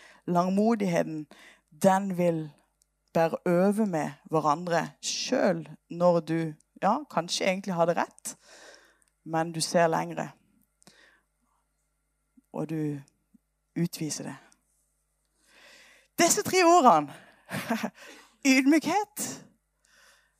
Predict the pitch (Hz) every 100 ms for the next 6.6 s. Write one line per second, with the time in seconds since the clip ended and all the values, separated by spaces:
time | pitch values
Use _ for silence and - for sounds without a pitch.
0 | _ _ - 175 185 196 240 359 349 _
1 | - - _ 180 180 185 196 277 202 143
2 | 143 _ - - _ _ _ _ _ _
3 | _ _ _ _ _ _ - 196 240 -
4 | 247 - 269 247 226 233 202 - 196 190
5 | - _ _ _ _ _ 196 214 202 165
6 | - 170 165 175 202 180